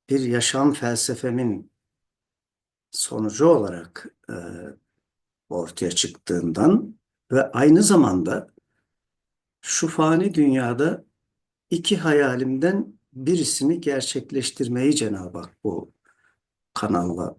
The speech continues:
bana nasip ettiği için bu dersler ve bu kanal benim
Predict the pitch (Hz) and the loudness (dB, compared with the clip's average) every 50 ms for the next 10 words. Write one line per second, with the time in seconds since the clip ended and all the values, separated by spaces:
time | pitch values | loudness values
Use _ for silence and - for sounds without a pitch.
0 | _ - 117 98 90 92 90 92 - - - - - - - 87 90 87 87 - | _ -6 -6 -4 -4 -4 -6 -8 -8 -4 -4 -2 0 -2 -2 -2 -4 -6 -4 0
1 | - 151 160 180 - - 190 214 254 - - - _ _ _ _ _ _ _ _ | 2 2 4 4 4 4 4 4 4 2 0 -8 _ _ _ _ _ _ _ _
2 | _ _ _ _ _ _ _ _ - 151 180 180 202 208 208 - - - 147 123 | _ _ _ _ _ _ _ _ 2 2 4 4 4 4 4 2 2 2 2 0
3 | 120 - - - - - 135 120 - - 165 147 147 160 180 - - - _ _ | 0 -2 -4 -4 -4 -2 -4 -4 0 2 4 4 4 4 2 0 -2 -8 _ _
4 | _ _ _ _ _ _ _ _ _ - 160 165 147 143 165 180 - - - | _ _ _ _ _ _ _ _ _ 4 6 8 8 8 6 4 2 0 -4